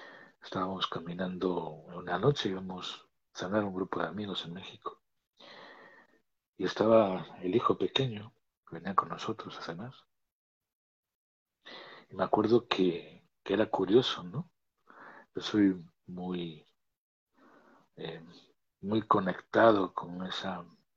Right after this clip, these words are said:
infancia, ¿no? Con esa parte de,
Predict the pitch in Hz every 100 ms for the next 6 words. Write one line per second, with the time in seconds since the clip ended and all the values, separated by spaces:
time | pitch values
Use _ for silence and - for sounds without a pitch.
0 | _ 107 101 90 101 107 - 90 92 113
1 | - _ _ _ _ - - - - -
2 | - _ _ _ _ _ _ _ _ _
3 | - 95 92 92 - 101 95 - 90 82
4 | 80